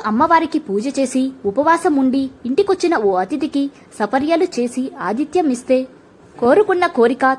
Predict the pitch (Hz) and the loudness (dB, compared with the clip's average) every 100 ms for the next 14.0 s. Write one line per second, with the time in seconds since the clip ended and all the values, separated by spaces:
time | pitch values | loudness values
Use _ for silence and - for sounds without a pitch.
0 | - 202 - 311 320 190 190 269 285 247 | -4 -6 -2 0 0 0 0 0 0 -4
1 | 233 233 233 226 - - - - 226 285 | -2 -2 -2 -6 -12 -20 -20 -6 0 2
2 | 381 349 302 311 285 302 294 240 214 294 | 2 2 -2 -2 -2 -2 -4 -6 0 0
3 | 320 247 - - 208 208 285 - 190 202 | 0 0 -2 -4 -6 -4 -4 -4 -6 -2
4 | 208 202 - - - - 233 247 311 277 | -2 -2 -8 -20 -20 -6 -4 -2 0 0
5 | 214 214 349 349 349 349 320 302 247 196 | 2 2 2 0 0 -2 0 0 0 -4
6 | 196 233 415 - - 311 320 320 381 330 | -2 -4 -4 -10 -6 -4 -4 -2 0 0
7 | - 196 196 196 269 214 175 175 202 208 | -2 -4 -2 -2 -2 -2 -6 -6 -4 -4
8 | 208 202 202 202 - - 294 339 359 226 | -2 -2 -2 -6 -14 -8 -4 0 2 2
9 | 233 349 320 320 - 196 285 349 359 311 | 0 0 0 -2 -2 2 2 2 2 2
10 | 196 220 277 262 262 269 190 190 240 269 | 0 -2 0 0 0 -2 -4 -6 -2 0
11 | 339 302 233 262 285 285 277 269 277 277 | 0 0 0 0 -2 0 0 0 0 -4
12 | - - - 180 240 330 320 302 320 311 | -8 -20 -10 -4 0 2 0 0 -4 -4
13 | 214 214 247 311 202 175 202 214 214 | -4 -4 -4 -6 -8 -8 -4 -2 -2